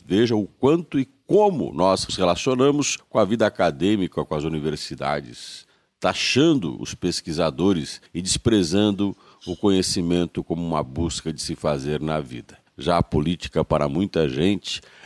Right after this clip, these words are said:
é a busca incessante de se dar bem, uma busca de construir uma carreira na política e ter sucesso. A nossa vida hoje é esta dualidade, este combate entre a razão científica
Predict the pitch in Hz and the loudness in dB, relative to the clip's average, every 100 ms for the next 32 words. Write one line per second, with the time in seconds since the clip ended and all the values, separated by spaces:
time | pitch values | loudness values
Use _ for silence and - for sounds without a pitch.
0 | - 73 85 71 107 120 - 107 123 - | -8 0 2 2 0 0 2 2 2 0
1 | 95 - - 123 143 - - 69 - - | -2 -2 0 2 2 -2 -12 -12 -20 -20
2 | _ 78 - 87 85 78 65 62 73 62 | _ -6 -2 0 2 2 -2 -6 -4 -4
3 | - - 98 101 107 - 107 101 - 101 | -10 -2 0 2 0 0 2 2 2 0
4 | - 104 101 98 95 90 82 82 104 92 | 2 0 2 0 0 -2 0 2 4 4
5 | 87 - 87 87 85 - 87 76 80 73 | 2 0 0 0 0 -2 -2 0 -2 -4
6 | 78 76 - 65 - - - - _ _ | -6 -8 -8 -10 -12 -16 -18 -20 _ _
7 | - 90 92 - 87 73 87 78 82 87 | -6 0 0 0 -2 -2 0 2 4 2
8 | 76 73 73 _ _ _ _ - 82 85 | 0 -4 -10 _ _ _ _ -2 0 0
9 | - 87 87 - - 85 76 85 80 73 | 0 0 0 -2 -6 -6 0 0 0 0
10 | 78 80 71 69 65 - 76 - 85 85 | 0 0 -2 -8 -10 -8 -8 -6 -2 0
11 | 76 73 71 - - 71 65 73 69 - | 2 2 0 -2 -10 -8 -4 -4 -6 -8
12 | 71 65 69 69 95 101 - 90 78 - | -8 -6 -6 0 2 2 0 -2 -4 -4
13 | 135 147 - 127 139 123 | -2 -2 -2 -6 -4 -8